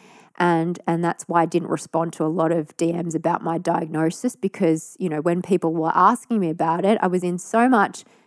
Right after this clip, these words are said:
pain. My focus was on my recovery, and it was not, you know,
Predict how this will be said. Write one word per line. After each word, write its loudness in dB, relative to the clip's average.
pain. 6
My 0
focus 2
was 2
on 2
my 2
recovery, 0
and -4
it -2
was -2
not, 2
you 2
know, -2